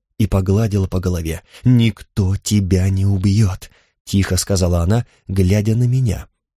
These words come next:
«Будьте в церкви, пожалуйста», сказала Этельфлет.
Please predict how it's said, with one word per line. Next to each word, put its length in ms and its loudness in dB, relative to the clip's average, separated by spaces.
«Будьте 460 0
в 80 -4
церкви, 500 0
пожалуйста», 800 -2
сказала 600 -2
Этельфлет. 680 -6